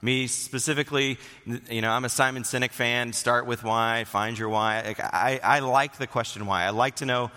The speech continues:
why. I like to ask why, why, why, why, why. The five whys. I love to dive into this. So I'm gonna, I'm gonna discipline myself to give you one explanation for this, uh, today. One reason why Jesus says that he's doing this. The crowds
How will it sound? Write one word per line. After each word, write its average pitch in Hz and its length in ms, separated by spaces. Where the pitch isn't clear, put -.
why. 107 180
I 98 40
like 117 180
to 131 80
ask 127 200
why, 117 220
why, 113 220
why, 110 180
why, 104 160
why. 98 220
The 92 120
five 127 360
whys. 101 240
I 110 120
love 143 380
to 151 80
dive 123 320
into 113 300
this. - 400
So 131 120
I'm 139 200
gonna, 147 240
I'm 139 140
gonna 131 180
discipline 156 640
myself 143 420
to 131 60
give 107 160
you 107 120
one 127 680
explanation 127 640
for 117 140
this, 117 420
uh, 113 200
today. 113 340
One 135 380
reason 170 320
why 143 160
Jesus 127 360
says 104 380
that 104 340
he's 120 200
doing 139 280
this. - 340
The 139 300
crowds 147 880